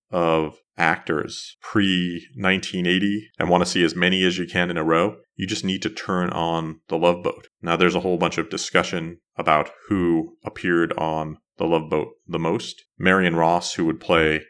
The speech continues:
Missus Cunningham on Happy Days, appeared, I think, most frequently, but she would also become a regular cast member later on in the show. So if you're looking at pure guest star,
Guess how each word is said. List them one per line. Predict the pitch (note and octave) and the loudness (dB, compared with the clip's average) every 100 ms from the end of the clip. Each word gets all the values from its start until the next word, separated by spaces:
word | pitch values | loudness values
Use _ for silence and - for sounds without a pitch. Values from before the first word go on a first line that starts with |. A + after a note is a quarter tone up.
| _ - | _ -10
Missus | F2+ - | -6 -6
Cunningham | - F2+ E2+ F2+ F2 F2+ F2 _ | -2 -2 0 -2 -2 -4 -8 _
on | E2 D#2+ D#2 D#2 D#2 | 0 0 0 -2 -8
Happy | - F2 G2 | -2 0 0
Days, | F2+ F#2+ G2 | 0 0 -2
appeared, | F#2 - G#2 F#2 E2 - _ _ | -8 -6 -2 0 0 -2 _ _
I | |
think, | G2 C#3 C3+ - | -4 -2 -4 -6
most | F#2 F#2 G#2 - | 0 2 2 0
frequently, | - F#2+ F2+ - - - - _ | -4 -6 -4 -8 -8 -10 -12 _
but | G2+ F2 | 0 2
she | A2 | 2
would | A2 | 6
also | G#2+ G#2+ | 4 2
become | F2+ E2 F2 | -6 -4 -2
a | |
regular | E2 D#2+ E2 D2 | 0 0 0 -2
cast | - - E2 - | -4 2 2 2
member | G2+ G2 G2+ G#2 - | -2 0 0 -2 -2
later | F#2 F2 E2+ | 4 6 6
on | D#2+ E2 | 2 0
in | E2 | -2
the | D#2+ | -2
show. | - E2 G#2 - _ | 2 2 0 -8 _
So | - G2 F2+ F2+ - _ | 4 4 6 2 -8 _
if | - - | -10 -2
you're | G2 | 0
looking | G#2 G2+ | 0 0
at | F2 - | -4 -4
pure | - - G2 F#2 | -16 -2 2 2
guest | F2 F2+ F2 - | 2 0 -2 -2
star, | - - - - | -6 -4 -4 -8